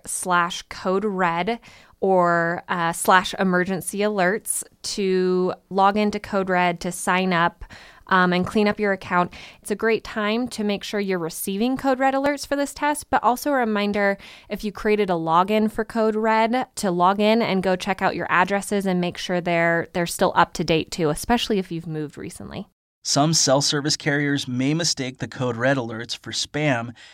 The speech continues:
Speaker 2: and keep them from being delivered.
Speaker 1: This is a great opportunity to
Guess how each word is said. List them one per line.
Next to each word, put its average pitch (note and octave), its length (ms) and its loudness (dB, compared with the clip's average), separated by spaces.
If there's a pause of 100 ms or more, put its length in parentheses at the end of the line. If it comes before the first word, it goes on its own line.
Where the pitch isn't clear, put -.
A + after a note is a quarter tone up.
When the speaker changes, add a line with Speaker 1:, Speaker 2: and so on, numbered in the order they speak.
(140)
Speaker 2:
and D#3+ 260 4
keep D3 220 2
them A#2+ 160 0
from A2+ 180 0
being A#2 200 0
delivered. A#2 540 0 (120)
Speaker 1:
This A3+ 240 -4
is B3+ 80 -4
a B3+ 60 2
great A3+ 200 2
opportunity A3+ 800 2
to G3+ 640 -2